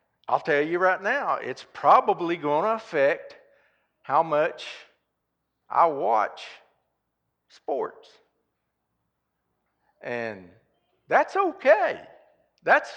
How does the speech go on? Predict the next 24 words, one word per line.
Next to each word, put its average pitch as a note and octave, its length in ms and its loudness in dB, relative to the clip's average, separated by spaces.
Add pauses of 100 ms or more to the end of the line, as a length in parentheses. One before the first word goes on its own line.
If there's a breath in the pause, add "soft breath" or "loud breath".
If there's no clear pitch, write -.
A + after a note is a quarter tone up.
(200)
that's - 460 -2 (380 soft breath)
okay C#4 440 4
for A3+ 160 -2
me. C#3 240 0
That's - 260 4
my G3+ 220 6
decision. A3+ 600 -2 (240 loud breath)
You D3+ 60 -12
know, G#3+ 120 2
I G3+ 40 6
probably B3 340 4
watch F#3+ 320 6
too A3+ 140 2
much C#4+ 300 2
anyway. A#3+ 600 -4 (1120)
So E3 220 -4
that's, F3 280 4 (160)
that's D3 280 2
fine. D#4+ 540 0 (2250)
And E3 160 0
it's F#3+ 100 0
probably C#4 400 8
gonna A#3 240 4
affect, A3+ 440 4